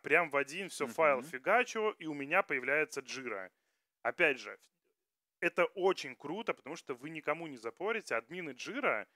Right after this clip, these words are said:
Speaker 1: они на самом деле довольно паран-, ну, п-, п-, параноики такие.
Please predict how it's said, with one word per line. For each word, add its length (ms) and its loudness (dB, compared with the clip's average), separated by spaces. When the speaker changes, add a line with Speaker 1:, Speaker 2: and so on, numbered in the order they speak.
Speaker 1:
они 240 -4
на 100 -4
самом 240 -2
деле 200 -10
довольно 360 -4
паран-, 320 -2
ну, 140 -8
п-, 180 -10
п-, 140 -20
параноики 640 -4
такие. 360 -18